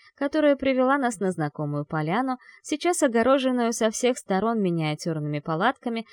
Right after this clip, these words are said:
с крикливыми торговцами, втюхивающими свой товар, слоняющимся без дела зевакам. Чего тут только не было.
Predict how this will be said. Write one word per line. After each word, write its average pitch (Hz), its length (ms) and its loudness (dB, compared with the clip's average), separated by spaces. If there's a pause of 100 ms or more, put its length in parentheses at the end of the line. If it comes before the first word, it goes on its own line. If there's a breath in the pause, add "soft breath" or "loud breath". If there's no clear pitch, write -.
(180 loud breath)
с - 100 -20
крикливыми 160 580 0
торговцами, 254 760 -2
втюхивающими 247 840 -2
свой 143 300 -4
товар, 214 420 0
слоняющимся 269 880 -2
без 156 220 -4
дела 175 300 2
зевакам. 139 560 -6 (540)
Чего 226 360 0
тут 311 200 -6
только 202 340 -2
не 160 300 -2
было. 156 280 -8